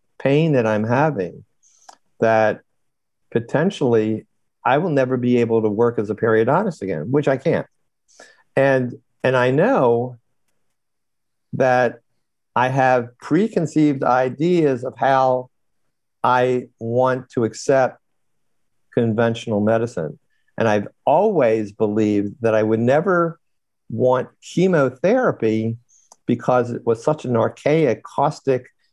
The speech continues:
chemical that was put in the blood. And then all of a sudden, you're destroying your immune system, which is an, a critical element that needs to be supported. So devastation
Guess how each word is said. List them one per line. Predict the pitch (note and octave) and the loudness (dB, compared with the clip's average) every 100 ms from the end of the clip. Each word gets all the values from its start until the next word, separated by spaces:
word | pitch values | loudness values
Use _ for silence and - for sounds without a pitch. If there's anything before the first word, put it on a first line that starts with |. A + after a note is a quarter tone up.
| _ - | _ -6
chemical | - E3 D#3+ B2+ A2 | -2 0 0 0 0
that | A2 | 0
was | A2+ A2 - _ _ _ | -2 -4 -6 _ _ _
put | D3+ D3 | -2 -2
in | C#3+ A#2+ | -2 -2
the | A#2 | -2
blood. | G#2+ C3+ F3 E3+ B2+ B2 _ _ _ _ - | 0 0 2 0 -2 -6 _ _ _ _ -2
And | B2 | 0
then | C3 C3+ C#3 C#3 A2+ _ B2 | 2 2 0 -2 -8 _ 0
all | C#3 | 0
of | C#3+ | 0
a | |
sudden, | C3 E3+ F3+ D3 B2 A#2+ B2 | -2 0 0 -2 -4 -2 -2
you're | |
destroying | A#2+ A#2+ A#2 - D3 E3 F3+ D3+ | -2 -4 -6 -4 -2 0 0 0
your | C3 B2 A#2+ | 2 2 2
immune | B2 B2+ D#3+ A#3 | 0 0 0 0
system, | F3+ A#2 - B2 A#2+ B2+ _ _ | 0 -2 0 0 0 -4 _ _
which | - C3 | -4 0
is | C#3+ B2 | 0 0
an, | C3 | -2
a | B2+ - _ _ | -4 -8 _ _
critical | - - D#3+ F#3 - C3 C#3 | -20 -4 -2 0 -2 0 2
element | G#3+ G#3+ C#3+ C#3+ | 2 0 0 -2
that | D3 | 0
needs | D3 D#3 D3 | 2 0 0
to | |
be | D3 D3+ | 0 0
supported. | D3+ F3+ F#3 G3+ C#3 - _ _ - - - - - _ | -2 -2 0 2 0 -4 _ _ -20 -20 -20 -20 -20 _
So | - D3 C#3+ C3+ - _ _ _ C#3+ | 0 2 2 0 -6 _ _ _ -6
devastation | B2+ E3 - - E3 D#3 D3+ D#3+ D3 D3 C3+ | 0 0 0 -2 0 0 0 -2 -2 -2 -6